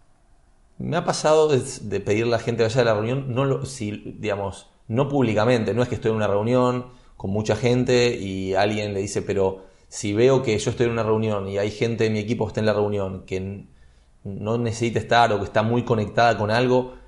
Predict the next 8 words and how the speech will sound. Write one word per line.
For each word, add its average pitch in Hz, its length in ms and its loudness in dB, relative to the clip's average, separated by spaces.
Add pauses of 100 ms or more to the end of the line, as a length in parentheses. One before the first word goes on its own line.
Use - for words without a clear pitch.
(180)
me 95 220 -4
acerco 120 320 2
y 110 40 4
le 107 80 2
pregunto 110 460 4
por 101 120 2
ahí, 95 200 2 (260)
"Che, 104 500 -4